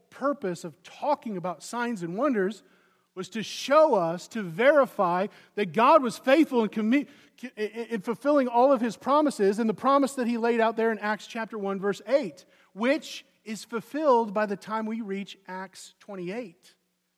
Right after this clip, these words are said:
as Paul finds himself in Rome. It says, You will be,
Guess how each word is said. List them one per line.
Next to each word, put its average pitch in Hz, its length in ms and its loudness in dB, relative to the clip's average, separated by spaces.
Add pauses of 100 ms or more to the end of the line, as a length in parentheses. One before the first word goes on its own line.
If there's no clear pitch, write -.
(760)
as 170 140 -14
Paul 208 500 -2
finds 180 280 -8
himself 165 440 -12
in 160 120 -14
Rome. 180 300 -12 (3500)
It - 60 -20
says, 175 180 -10
You 240 440 2
will 254 340 0
be, 240 460 -4